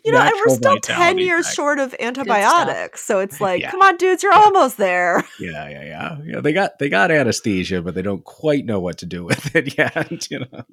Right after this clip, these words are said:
Speaker 1: Right. And people are still, like, dying of appendicitis. But, okay, so then there's more of these sort of quick reflections. Um, Septimus's other doctor is this guy,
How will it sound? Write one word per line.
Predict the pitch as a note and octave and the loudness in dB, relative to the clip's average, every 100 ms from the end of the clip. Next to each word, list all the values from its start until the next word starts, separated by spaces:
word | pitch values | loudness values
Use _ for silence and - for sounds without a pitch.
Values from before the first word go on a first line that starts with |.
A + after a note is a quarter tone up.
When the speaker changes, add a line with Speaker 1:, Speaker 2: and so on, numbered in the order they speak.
| - - | -14 -8
Speaker 1:
Right. | F2+ G3+ G#3 G3+ F3 - G3+ | -6 -6 -6 -6 -8 -4 0
And | G3+ G3+ F#3 F3+ F3 - - | 2 2 0 -2 -8 -16 -6
people | C#4+ B3+ G3 | -4 0 0
are | F#3+ | 0
still, | - E3+ E3 | 0 0 2
like, | E3 F3 | 0 0
dying | D#3+ C#3 D3 D3 | 0 0 0 -4
of | C#3+ D#3 - _ - | -6 -10 -20 _ -8
appendicitis. | D#3 - F3+ C3 B2+ - - - - _ _ _ _ _ - | -8 -6 -8 -8 -8 -10 -10 -16 -20 _ _ _ _ _ 0
But, | G#3+ G#3 - - | 2 2 0 -4
okay, | A3 G3+ | -4 -4
so | G3 G#3 | -4 -4
then | A3+ A3 | -4 -4
there's | G3 G3 - - | -6 -6 -12 -8
more | A#3+ C4 | 0 2
of | A3 | 2
these | G#3 - | 0 -2
sort | F#3 | -4
of | |
quick | - - G#3 F#3+ | -2 -4 -2 -2
reflections. | F#3+ F3+ E3 - E3+ D#3+ D#3+ E3 - - _ - _ - | -2 -2 -4 -4 -4 -4 -6 -10 -12 -16 _ -20 _ -4
Um, | E3+ D#3+ D#3 D3+ | 0 0 -2 -8
Septimus's | - B3 - A#3+ - G3 | -6 -6 -2 -4 -2 -2
other | F#3 F3 | 0 0
doctor | D#3+ D#3 E3 - F3+ | 0 0 0 0 0
is | F3 F3 | 0 -4
this | E3+ | -4
guy, | D3 C#3+ E3+ F3 | 0 2 2 -2